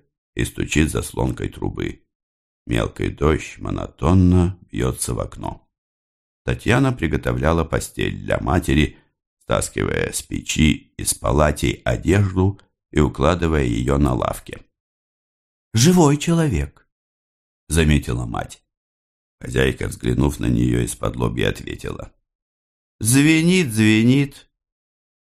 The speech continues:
а недалеко слышно». «А как муж ваш?» спросила мать. «Ничего.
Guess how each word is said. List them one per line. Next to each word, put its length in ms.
а 160
недалеко 720
слышно». 720
«А 140
как 320
муж 420
ваш?» 380
спросила 580
мать. 420
«Ничего. 880